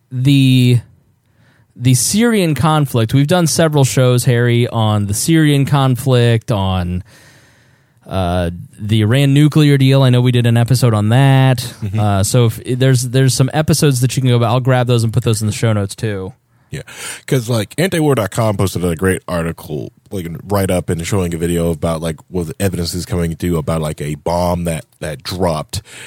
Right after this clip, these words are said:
Speaker 2: that, you know, there's clear evidence, like, this was an American-made bomb from the screws that were left over from it just being obliterated. Like, this thing
Speaker 1: Right.
Speaker 2: was made in the United States.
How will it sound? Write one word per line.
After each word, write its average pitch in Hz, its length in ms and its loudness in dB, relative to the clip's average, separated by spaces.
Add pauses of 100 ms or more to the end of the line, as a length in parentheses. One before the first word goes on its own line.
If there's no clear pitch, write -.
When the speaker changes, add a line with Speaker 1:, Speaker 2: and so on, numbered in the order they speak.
(140)
Speaker 2:
that, 82 360 -4 (440)
you 117 100 0
know, 87 80 -2
there's 98 180 -4
clear 120 260 0
evidence, 90 340 -2
like, 82 260 -4
this 98 180 0
was 92 160 -2
an 87 100 -2
American-made 80 720 -6
bomb 101 380 0
from - 220 -12
the 78 80 -8
screws 117 380 0
that 104 100 0
were 92 100 -6
left 95 300 -4
over 92 340 -2
from 90 260 -6
it 87 80 -4
just 90 160 -6
being 82 160 -8
obliterated. 87 460 -2
Like, 78 140 -8
this 101 180 -2
thing 104 80 -4
Speaker 1:
Right. 92 40 -2
Speaker 2:
was 90 140 -6
made 87 260 0
in 87 40 -6
the 82 80 -6
United 78 220 -8
States. - 420 -12